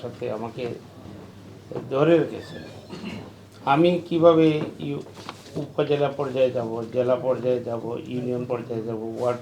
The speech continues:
পর্যায়ে কাজ করব, প্রত্যেকটা দিক নির্দেশনা উনি দিতেন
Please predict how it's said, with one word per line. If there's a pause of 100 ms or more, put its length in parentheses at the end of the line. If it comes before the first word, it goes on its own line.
পর্যায়ে
কাজ
করব, (440)
প্রত্যেকটা
দিক
নির্দেশনা (160)
উনি
দিতেন